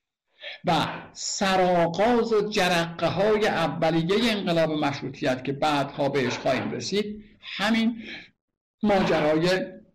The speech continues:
امتیاز تنباکو بود. خب ناصرالدین شاه که برای عیش و عشرتش پول لازم داشت،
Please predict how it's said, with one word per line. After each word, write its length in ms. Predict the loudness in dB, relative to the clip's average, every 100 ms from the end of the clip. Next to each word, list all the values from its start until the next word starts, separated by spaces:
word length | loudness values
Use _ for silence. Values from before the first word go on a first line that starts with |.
| _ -4
امتیاز 580 | 0 2 2 2 2 2
تنباکو 720 | -2 -2 0 0 0 0 0
بود. 380 | 0 -2 -4 -18 -20 -4
خب 180 | 0 2
ناصرالدین 600 | 2 2 2 2 2 2
شاه 300 | 4 2 2
که 100 | 2
برای 380 | 2 2 2
عیش 380 | 2 2 2 2
و 20 |
عشرتش 680 | 2 2 0 -2 0 -4 -6
پول 420 | -10 0 2 4
لازم 340 | 4 2 2 2
داشت، 400 | 2 0 -2